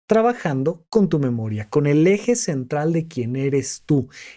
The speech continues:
Eres un montón de recuerdos que van avanzando y eres una bola de nieve que va adquiriendo nuevos recuerdos. Ten mucho cuidado con aquello a lo que le metes información a tu cabeza, con la información con la que te alimentas,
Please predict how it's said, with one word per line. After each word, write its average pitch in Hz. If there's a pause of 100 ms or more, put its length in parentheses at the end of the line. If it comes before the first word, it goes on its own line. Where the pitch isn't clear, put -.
Eres 190
un 175
montón 160
de 165
recuerdos 151
que -
van 131
avanzando 139 (300)
y 151
eres 196
una 202
bola 185
de 170
nieve 165
que 151
va 147
adquiriendo 160
nuevos 160
recuerdos. 127 (540)
Ten 190
mucho 180
cuidado 156
con 151
aquello 208
a 147
lo 147
que 135 (240)
le 156
metes 185
información 151
a 185
tu 185
cabeza, 151
con 170
la 147
información 143 (240)
con 175
la 160
que 151
te 151
alimentas, 147